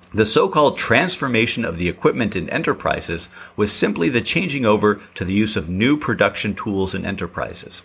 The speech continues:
But the changeover to the use of new production tools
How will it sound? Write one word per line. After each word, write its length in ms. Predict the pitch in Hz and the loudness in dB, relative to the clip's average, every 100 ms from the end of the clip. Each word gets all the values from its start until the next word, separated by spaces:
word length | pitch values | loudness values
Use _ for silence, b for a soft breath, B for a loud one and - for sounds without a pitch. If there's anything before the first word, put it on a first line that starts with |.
| _ _ B B B | _ _ B B B
But 160 | 107 95 | 0 0
the 80 | |
changeover 760 | 104 - 202 190 131 107 110 110 | 0 0 2 4 4 4 0 -2
to 120 | - | -8
the 120 | 90 | -6
use 340 | 87 127 - - | 0 0 0 -2
of 120 | 85 | -2
new 200 | 92 - | 0 0
production 520 | - 92 123 - 98 | 2 2 2 0 -6
tools 440 | 90 95 90 87 | -4 -6 -6 -8